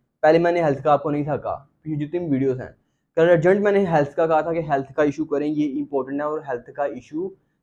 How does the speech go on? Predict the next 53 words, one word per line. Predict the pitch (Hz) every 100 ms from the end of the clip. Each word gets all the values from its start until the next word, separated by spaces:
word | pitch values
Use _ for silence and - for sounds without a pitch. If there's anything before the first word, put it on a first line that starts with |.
| -
हेल्थ | 135 131 -
का | 151
जो | 151
था | 147 139
ऐसे | 139 131 127 147
आया | 117 135
हुआ | 139
था, | 101 117 123 _ _ _
ठीक | 123 127
है, | 143 _ _ _ _
हेल्थ | 135 135 -
का | 175
ऐसे | 156 160
आया | 156 143
हुआ | 147
था। | 135 143
और | 123 143
I | 135
think | 160 160 139 - _ _
एक | 175 190 196
ऐसे | 165 180
वो | 160 - -
नहीं | 156 170
आया, | 131 131 - _ _ _ _ _
एक | 156
ऐसे | 165 165
out | 151 156
of | 156
the | 156 139 143 -
जो | 143 139
मैं | 143
चीज़ें | 139 131
बताई | 131
थी | 135
उसमें | 135 139
से | 135
आया, | 113 120
बाकी | 139 127
जो | 135
चीज़ें | 131 131 143 127 127
मैंने | 131
बताई | 127 131 160
थी | 165 190 _ _ _ -
ऐसे | 170 165 190 190
में | 165 170 _ _ _ -
वो | 139 131
वै-, | 123
वैसे | 123 127
आई | 123 92
हैं। | 67 69 _ _ _ _ 180
और | 202
जो, | 190 214 214
अ, | 180 160